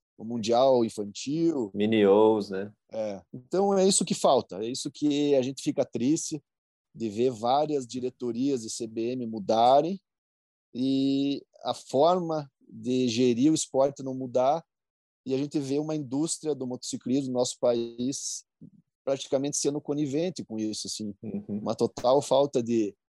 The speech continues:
Speaker 1: responsabilidade social e patriotismo, na minha opinião.
Speaker 2: Perfeita, perfeitamente. É, a, <laughs> acho que você decifrou, assim, exatamente a, a frustração, é, de qualquer um que, que se envolveu, né, e botou a vida nisso e teve uma perspectiva de ser um piloto profissional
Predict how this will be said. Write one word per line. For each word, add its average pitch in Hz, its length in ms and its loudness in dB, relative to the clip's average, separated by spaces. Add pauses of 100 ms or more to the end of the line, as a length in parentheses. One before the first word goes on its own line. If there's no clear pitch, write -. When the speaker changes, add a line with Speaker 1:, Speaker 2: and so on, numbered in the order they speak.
(340)
Speaker 1:
responsabilidade 135 680 0
social 156 360 -2
e 175 40 -6
patriotismo, 135 640 -8
na 104 100 -8
minha 107 140 -4
opinião. 104 360 -4 (1160)
Speaker 2:
Perfeita, 123 680 4
perfeitamente. 123 720 0
É, 123 180 10
a, 117 360 4 (160)
<laughs> - 260 -20
acho 131 140 -2
que 123 80 -2
você 120 340 6 (380)
decifrou, 117 560 2
assim, 117 300 4
exatamente 120 640 2
a, 120 240 6
a 104 60 -2
frustração, 110 800 -2 (640)
é, 98 540 0
de 95 140 -10
qualquer 139 320 4
um 139 200 0
que, 120 520 -2 (600)
que 120 100 -12
se - 140 -10
envolveu, 120 540 4
né, 110 200 0
e 110 80 2
botou 107 320 0
a 110 60 6
vida 107 380 -4
nisso 110 280 -6
e 107 60 -8
teve 113 160 2
uma 113 120 0
perspectiva 107 540 -2
de 104 60 -6
ser - 140 -2
um 104 80 -4
piloto 107 200 2
profissional 104 720 0